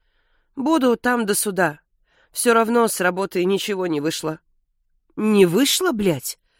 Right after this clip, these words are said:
До суда? Уезжает? Что она несет?»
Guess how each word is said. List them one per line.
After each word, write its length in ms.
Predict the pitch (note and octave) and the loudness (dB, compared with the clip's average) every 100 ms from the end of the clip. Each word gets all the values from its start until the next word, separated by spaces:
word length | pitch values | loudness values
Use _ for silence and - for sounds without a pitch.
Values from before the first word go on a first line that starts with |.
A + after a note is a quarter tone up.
| _ _ | _ _
До 220 | D#3+ C#4+ | 2 4
суда? 580 | C4 A#3+ G#3+ E3 A3+ D4+ - _ _ _ _ | 4 2 2 4 4 2 -10 _ _ _ _
Уезжает? 1040 | G3 G#3+ D#3+ F#3 A2+ C3+ G3 D4 G3 - _ _ _ _ _ _ | -2 0 2 2 0 0 0 0 -4 -14 _ _ _ _ _ _
Что 440 | - - F4+ C#4+ | -4 2 6 6
она 180 | C4+ C4+ | 6 6
несет?» 540 | C#4 - B3 D3+ - | 6 6 4 4 0